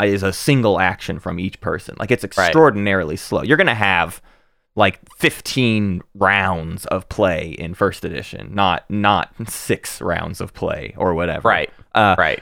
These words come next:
Speaker 1: and some of that, too, comes down to the progression track. Uh, of course, we don't have objectives yet. We've, we've talked at length about this, so I won't, like, go into, like, wild details, but the idea is there was a series of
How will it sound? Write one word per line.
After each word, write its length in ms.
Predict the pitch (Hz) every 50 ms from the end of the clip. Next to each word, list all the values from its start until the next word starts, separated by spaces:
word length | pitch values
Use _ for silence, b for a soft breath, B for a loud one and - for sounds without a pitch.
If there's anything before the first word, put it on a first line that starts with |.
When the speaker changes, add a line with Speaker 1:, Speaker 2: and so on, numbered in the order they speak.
| - - -
Speaker 1:
and 220 | 123 135 143 143
some 160 | 143 208 214
of 80 | 202 160
that, 100 | 143 127
too, 200 | - - 202 190
comes 200 | - 170 143 131
down 220 | - 131 120 110 113
to 140 | - - 123
the 80 | 101 110
progression 600 | - 123 - - - 170 180 208 - - 165 117
track. 380 | 104 - - 90 85 92 101 - -
Uh, 120 | 110 104
of 120 | - - -
course, 200 | - 160 170 -
we 80 | 196
don't 160 | 175 143 - 131
have 160 | 131 123 110
objectives 560 | 104 95 - 139 135 135 - - 123 107 101
yet. 240 | 117 117 117 113 -
We've, 220 | 107 101 95 - -
we've 180 | 117 104 95
talked 240 | - 131 120 113 -
at 120 | 117 85
length 420 | 107 127 143 175 202 208 190 - -
about 280 | 123 110 104 98 82
this, 180 | 101 104 90 -
so 100 | - 117
I 60 | 120
won't, 260 | 131 139 127 113 -
like, 260 | - 107 92 90 - 110
go 180 | 104 117 104 101
into, 240 | 101 104 101 95 95
like, 180 | 92 87 92
wild 360 | - 95 101 101 104 98 98 95
details, 420 | 95 92 - - 95 90 87 -
but 140 | - - 98
the 160 | 104 104 101
idea 340 | 98 98 95 123 127 120 117
is 200 | 98 104 101 98
there 100 | 110 104
was 120 | 101 95
a 60 | 101
series 380 | 95 - - 117 110 104 101 95
of 80 | 95